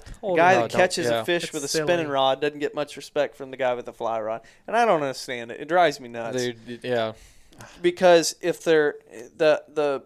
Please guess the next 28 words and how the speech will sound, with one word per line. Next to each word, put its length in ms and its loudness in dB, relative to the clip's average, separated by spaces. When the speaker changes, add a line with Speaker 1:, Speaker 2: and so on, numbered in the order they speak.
Speaker 1:
fly 320 2
fishermen 420 -4
and 120 -8
the 100 -8
conventional 540 -6
fishermen 460 -10
should 180 -10
get 160 -4
together 340 -2
and 80 -12
know 180 -4
that, 260 -16
all 140 4
right, 140 -2
we're 360 2
fishermen 840 -4
and 340 -6
we're 180 0
gonna 200 0
both 280 0
fight 440 -2
to 100 -20
keep 300 -16
this 220 -10
right 340 -6
to 140 -12
enjoy 400 -10
it. 140 -16